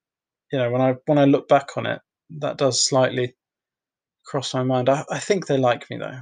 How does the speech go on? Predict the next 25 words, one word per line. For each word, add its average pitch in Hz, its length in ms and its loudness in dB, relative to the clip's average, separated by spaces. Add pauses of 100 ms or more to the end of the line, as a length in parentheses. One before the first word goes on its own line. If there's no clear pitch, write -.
Like, - 200 -10 (400)
I 170 100 -2
had 139 200 -4 (280)
a 143 80 -4
nice 127 300 -2
time 120 260 -4
with 110 140 -16
them. 117 300 -6 (200)
Um, - 520 -8 (640)
you 123 140 0
know 107 140 0
me, 107 140 -4
I, 107 120 0
I - 340 -10
talked - 400 -6
a 113 60 -6
lot 104 360 -2 (120)
because 113 220 -6
I 107 80 2
was 104 200 -4
nervous, 117 720 4 (220)
but - 100 0
also 120 380 2
because, 107 540 -6 (840)
um, 104 480 -6